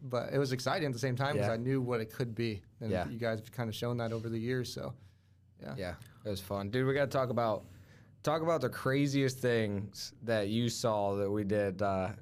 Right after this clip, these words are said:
Speaker 2: just, like, going through houses. What was, do you have any?
Speaker 1: I mean, just our one story is the biggest story <laughs> that we tell every, every time we're together, a running group of people, we always have that one story to tell.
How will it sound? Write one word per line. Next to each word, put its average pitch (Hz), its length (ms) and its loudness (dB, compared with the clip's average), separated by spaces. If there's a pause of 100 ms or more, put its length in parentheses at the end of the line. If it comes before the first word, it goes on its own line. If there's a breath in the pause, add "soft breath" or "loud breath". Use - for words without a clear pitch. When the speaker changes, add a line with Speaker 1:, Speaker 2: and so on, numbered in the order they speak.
(120)
Speaker 2:
just, 107 180 -4
like, 101 140 0
going 101 240 0
through 101 120 0
houses. 95 300 -2
What 104 80 0
was, 101 200 0 (200)
do 110 80 -4
you 107 320 0
have 101 220 -2
any? 104 280 0 (360)
Speaker 1:
I 120 40 -6
mean, 113 160 -4
just 113 160 -6
our 107 140 -4
one 113 200 -4
story 110 340 -4
is 104 80 -8
the 110 80 -8
biggest 113 340 -4
story 127 280 -2
<laughs> - 80 -2
that 180 80 2
we 151 80 2
tell 151 260 -2
every, 156 240 2
every 156 180 0
time 160 180 0
we're 147 100 -2
together, 139 400 0
a 131 40 0
running 135 240 0
group 127 160 -2
of 120 60 -10
people, 127 200 -4
we 123 80 -4
always 127 160 0
have 127 120 0
that 123 120 -2
one 127 220 0
story 123 300 -2
to 120 80 -4
tell. 127 340 -4